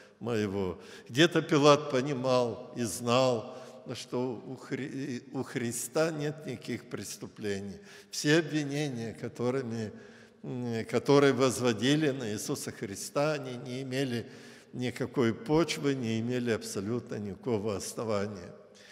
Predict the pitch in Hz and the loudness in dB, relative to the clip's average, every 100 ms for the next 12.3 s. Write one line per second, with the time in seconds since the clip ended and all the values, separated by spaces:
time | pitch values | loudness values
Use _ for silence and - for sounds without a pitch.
0 | - - - - 135 139 196 151 - - | -20 -20 -12 -2 0 2 2 2 -2 0
1 | 156 135 101 - 139 135 139 - 190 180 | 0 0 -2 -4 0 0 -2 -2 0 0
2 | 160 - - - 117 120 131 123 - 147 | 0 -2 -4 -4 -6 -4 -4 -4 -4 -4
3 | - 156 151 151 127 123 117 117 104 123 | 2 6 6 6 0 0 0 0 0 0
4 | 120 90 107 113 107 127 120 98 - - | 0 -2 -4 -4 -4 -2 -2 -4 -10 -18
5 | - - 135 - 135 120 113 - - 175 | -20 2 4 4 2 0 -2 -4 -4 -2
6 | 151 95 - - - - 135 113 127 131 | -2 -6 -16 -20 -20 -4 -2 0 2 2
7 | 123 - 139 139 110 - 113 - 147 151 | 2 6 8 8 4 -2 -6 -2 2 2
8 | 147 - 120 127 131 - 113 - - 120 | 0 -4 -2 -2 -2 -8 -10 -8 0 0
9 | 110 - 107 101 - 120 135 147 151 135 | 0 -4 -6 -8 -6 0 2 2 0 -6
10 | 143 - - - - 120 139 123 120 123 | -8 -14 -18 -16 -4 -2 2 4 4 4
11 | 120 - 110 131 127 120 110 - 120 110 | 2 0 2 2 2 -2 -2 2 4 4
12 | 85 98 | 2 -6